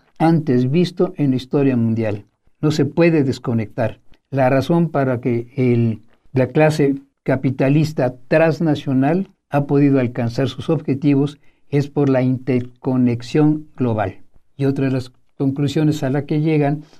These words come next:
es, ¿para qué cambiar el statu quo? A nosotros los que armamos toda esta estructura, todo este universo,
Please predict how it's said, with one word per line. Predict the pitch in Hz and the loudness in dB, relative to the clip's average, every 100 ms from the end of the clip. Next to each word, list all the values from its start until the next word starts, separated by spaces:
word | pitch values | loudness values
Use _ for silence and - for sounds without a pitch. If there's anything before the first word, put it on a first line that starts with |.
| - | -6
es, | 143 139 139 - _ _ _ | 0 0 -2 -14 _ _ _
¿para | - 131 127 | -4 -2 0
qué | 160 156 | -2 -2
cambiar | 147 135 135 135 139 - | 0 0 0 0 -4 -10
el | 143 123 | -6 -6
statu | 120 - 127 127 120 | -6 -4 -4 -2 -4
quo? | 127 110 104 _ _ _ | -2 -4 -6 _ _ _
A | 147 | 0
nosotros | 151 139 220 226 254 247 - - _ _ | 2 4 2 2 -2 -2 -12 -20 _ _
los | 139 127 | -6 -4
que | - | 0
armamos | 131 135 147 147 135 - - - | 2 4 2 2 -2 -8 -14 -2
toda | 156 151 151 | 2 4 2
esta | 143 135 | 0 -6
estructura, | - 139 120 160 160 151 | -6 -8 -2 0 2 0
todo | 151 156 147 | 2 2 4
este | 143 - 127 123 | 2 0 0 2
universo, | 123 131 151 165 160 185 | 2 2 4 2 0 -2